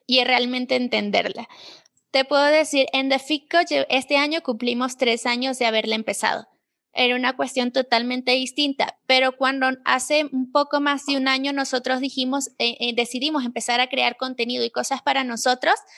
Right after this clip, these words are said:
nosotros decíamos, "Bueno, esto es lo que yo creo que es", y nos lanzábamos. Invertíamos dinero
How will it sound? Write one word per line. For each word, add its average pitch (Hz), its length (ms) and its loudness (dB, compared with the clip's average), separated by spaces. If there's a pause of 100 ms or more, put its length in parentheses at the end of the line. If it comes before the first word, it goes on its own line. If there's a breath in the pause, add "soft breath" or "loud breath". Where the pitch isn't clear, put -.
(240 loud breath)
nosotros 262 460 2
decíamos, 254 400 0 (180)
"Bueno, 349 320 2 (100)
esto 254 280 -2
es 330 100 -4
lo 370 140 0
que 240 140 0
yo 220 120 -2
creo 269 260 0
que 247 260 2
es", 349 140 -4
y 262 140 0
nos 240 160 -4
lanzábamos. 214 880 -2 (920)
Invertíamos 226 680 0
dinero 349 320 2